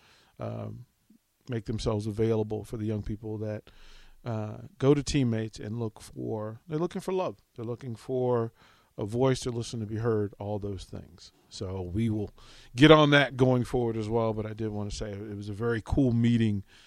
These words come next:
and good to, uh,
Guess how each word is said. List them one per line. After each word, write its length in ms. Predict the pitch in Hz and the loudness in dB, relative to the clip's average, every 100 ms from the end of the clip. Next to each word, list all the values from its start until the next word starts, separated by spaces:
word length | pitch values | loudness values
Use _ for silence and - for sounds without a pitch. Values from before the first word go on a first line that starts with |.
| - - _ _ - | -20 -20 _ _ -10
and 480 | 120 113 113 113 127 120 101 | -6 -4 -4 -4 -6 -12 0
good 460 | 139 147 131 135 - - | 6 6 6 0 -4 -6
to, 420 | - 120 110 107 | 0 0 2 -2
uh, 180 | 107 | -4